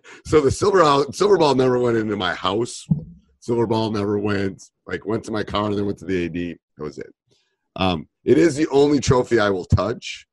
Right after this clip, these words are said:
Um, I don't touch a sectional trophy. I don't touch a regional trophy. I don't touch the one in Florida. I never, I haven't touched it yet. It's in my basement. I haven't touched it. Um, I only touch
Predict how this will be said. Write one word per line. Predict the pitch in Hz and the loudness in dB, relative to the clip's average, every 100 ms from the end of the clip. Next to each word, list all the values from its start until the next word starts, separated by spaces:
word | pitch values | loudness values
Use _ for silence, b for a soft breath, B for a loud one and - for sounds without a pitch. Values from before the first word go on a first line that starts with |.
| _ _ _ _ - | _ _ _ _ -6
Um, | 101 95 92 80 73 _ _ - | -4 -2 -4 -8 -14 _ _ -14
I | 85 | -8
don't | 92 87 | -6 0
touch | 101 - | -2 -2
a | 85 | -6
sectional | 101 92 - 101 | -6 -6 -6 -8
trophy. | 92 98 98 95 | -6 -6 -4 -4
I | 90 | -4
don't | 87 | -6
touch | 85 82 | -8 -8
a | 82 | -8
regional | 87 90 85 87 | -8 -8 -10 -12
trophy. | - 85 82 85 82 - _ _ - | -10 -10 -10 -10 -10 -12 _ _ -12
I | |
don't | 85 87 82 | -8 -6 -4
touch | 90 85 | -6 -6
the | - | -8
one | 85 90 | -6 -6
in | 80 | -8
Florida. | - 80 85 85 | -10 -10 -8 -6
I | 80 | -6
never, | 85 87 82 | -8 -8 -6
I | 92 | -4
haven't | 98 90 | -4 -4
touched | 90 - - | -6 -6 -10
it | 71 | -8
yet. | 78 69 - _ _ _ _ | -8 -10 -16 _ _ _ _
It's | - | -10
in | 92 | -8
my | 82 | -6
basement. | 87 92 - 73 | -6 -6 -8 -10
I | |
haven't | 71 71 | -10 -8
touched | 71 76 - | -10 -10 -12
it. | 52 - _ _ _ _ _ - | -16 -16 _ _ _ _ _ -14
Um, | 78 73 | -10 -6
I | 92 | -4
only | 101 92 | -4 -2
touch | - 101 - | -2 -2 -6